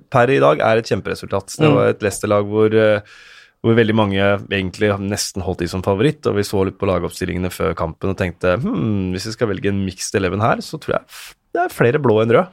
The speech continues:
Speaker 2: Ja.
Speaker 1: Eh, så, og de første femogtjue minuttene var jo veldig bra, det var jo Solskjær inne på også.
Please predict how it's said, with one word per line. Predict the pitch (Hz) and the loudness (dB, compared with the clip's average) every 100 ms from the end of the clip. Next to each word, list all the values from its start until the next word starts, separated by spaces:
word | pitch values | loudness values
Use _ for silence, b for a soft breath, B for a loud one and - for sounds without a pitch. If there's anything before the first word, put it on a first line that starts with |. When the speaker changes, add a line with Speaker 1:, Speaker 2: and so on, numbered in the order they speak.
| - | 0
Speaker 2:
Ja. | 131 | 4
Speaker 1:
Eh, | 147 143 147 143 143 139 135 98 | 4 4 4 4 2 0 -2 -8
så, | - 143 135 135 131 131 127 - B B B B B B | 0 2 6 6 6 4 2 -2 B B B B B B
og | - 147 156 151 | 4 8 8 6
de | |
første | 156 156 135 | 2 0 0
femogtjue | 123 113 127 | 0 0 0
minuttene | 123 113 - 143 | 0 0 0 2
var | 120 | 6
jo | 120 | 6
veldig | 113 107 | 4 2
bra, | 127 | 2
det | 127 | 2
var | 113 104 | 0 0
jo | 104 | -2
Solskjær | 107 101 104 101 | -4 -4 -2 -2
inne | 95 | -4
på | 98 92 | -4 0
også. | 156 196 | 2 0